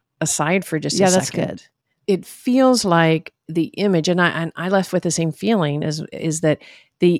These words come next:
Speaker 1: image of what was happening, the capturing it for the future in such an amazingly perfect way, ended up being sort of the priority. So the connection to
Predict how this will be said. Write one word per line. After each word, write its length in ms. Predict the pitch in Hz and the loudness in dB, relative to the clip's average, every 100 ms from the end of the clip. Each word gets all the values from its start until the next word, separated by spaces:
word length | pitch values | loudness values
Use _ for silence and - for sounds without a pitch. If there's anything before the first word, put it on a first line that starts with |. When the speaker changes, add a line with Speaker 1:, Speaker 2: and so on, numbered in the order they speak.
| - | 2
Speaker 1:
image 280 | 208 240 202 | 4 4 4
of 120 | 180 | 2
what 140 | 175 | 2
was 140 | - 160 | 2 0
happening, 680 | - 190 - 156 147 - 151 | 0 0 0 -2 -2 -4 -2
the 200 | 156 - - | -2 -2 -4
capturing 680 | - 220 - - 214 190 | -2 -2 -2 -2 0 2
it 160 | 175 - - | 2 0 -4
for 420 | - 170 175 160 | 0 4 4 4
the 120 | 156 | 0
future 920 | - - 196 220 220 - 101 - - _ - - _ | -2 -6 0 0 0 -4 -6 -8 -12 _ -20 -20 _
in 140 | 175 170 | 2 4
such 220 | 185 165 | 4 4
an 100 | 170 | 4
amazingly 800 | 160 160 175 196 196 190 185 165 | 4 6 6 6 6 4 2 0
perfect 400 | - 170 160 156 | 0 2 2 0
way, 640 | 160 170 156 - 175 226 - _ _ _ _ _ | 2 4 2 -2 -4 -6 -8 _ _ _ _ _
ended 260 | 202 214 196 | 4 6 6
up 180 | 180 170 | 2 2
being 200 | 185 180 | 2 2
sort 200 | 196 170 | 2 0
of 80 | 156 | 0
the 80 | |
priority. 840 | 151 - 160 156 - 156 165 147 107 | -2 -2 -2 -2 0 2 2 0 -2
So 160 | - 147 | -2 0
the 100 | 156 | -2
connection 800 | - 180 170 208 - - 180 160 | -2 -2 0 0 0 0 2 0
to 720 | - 175 160 156 151 147 | -2 0 2 2 0 -2